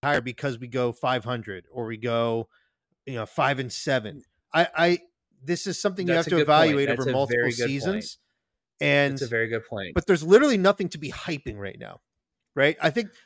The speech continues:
Speaker 1: the
Speaker 2: What,
Speaker 1: hype,
Speaker 2: what
Speaker 1: the
Speaker 2: would be
Speaker 1: hype
Speaker 2: your
Speaker 1: would be, like,
Speaker 2: what
Speaker 1: defensively, specific players.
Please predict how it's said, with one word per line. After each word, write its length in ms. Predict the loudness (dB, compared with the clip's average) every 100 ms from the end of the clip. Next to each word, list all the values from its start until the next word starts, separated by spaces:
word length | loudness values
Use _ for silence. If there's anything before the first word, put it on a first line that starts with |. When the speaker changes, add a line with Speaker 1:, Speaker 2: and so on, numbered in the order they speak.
| _
Speaker 1:
the 80 | 6
Speaker 2:
What, 80 |
Speaker 1:
hype, 180 | 6 6
Speaker 2:
what 200 | 2 0
Speaker 1:
the 40 | 4
Speaker 2:
would 80 | 4
be 60 |
Speaker 1:
hype 180 | 4 0
Speaker 2:
your 80 | 2
Speaker 1:
would 140 | 0
be, 220 | 2 2
like, 180 | 2 0
Speaker 2:
what 80 | -2
Speaker 1:
defensively, 880 | -8 -2 -2 0 -6 -4 -4 -4 -6
specific 500 | -10 -8 -6 -6 -6
players. 580 | -2 0 0 -2 -4